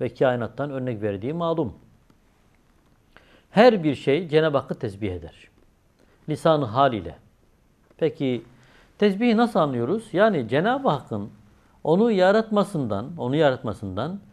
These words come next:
bazı hikmet ve gayeleri var. En büyük gaye o mahlukun kendisine tesbih etmesi, kendisine hamd etmesi, kendisine teşekkür etmesi, şükretmesi ilahir.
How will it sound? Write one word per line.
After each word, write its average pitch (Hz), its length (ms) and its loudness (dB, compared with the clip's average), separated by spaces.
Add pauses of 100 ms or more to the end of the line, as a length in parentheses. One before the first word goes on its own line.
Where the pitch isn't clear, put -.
(300)
bazı 185 340 6
hikmet 208 400 -2
ve 160 100 2
gayeleri 135 540 2
var. 226 360 0 (320)
En 226 320 2
büyük 147 340 2
gaye 175 520 4
o 214 120 2
mahlukun 156 580 -2
kendisine 165 1080 -2
tesbih 131 360 -2
etmesi, 98 420 -8 (540)
kendisine 156 560 -4
hamd 160 420 -2
etmesi, 98 480 -14 (440)
kendisine 156 580 -2
teşekkür 151 460 -4
etmesi, 120 440 -4
şükretmesi 113 640 -10
ilahir. 110 520 -6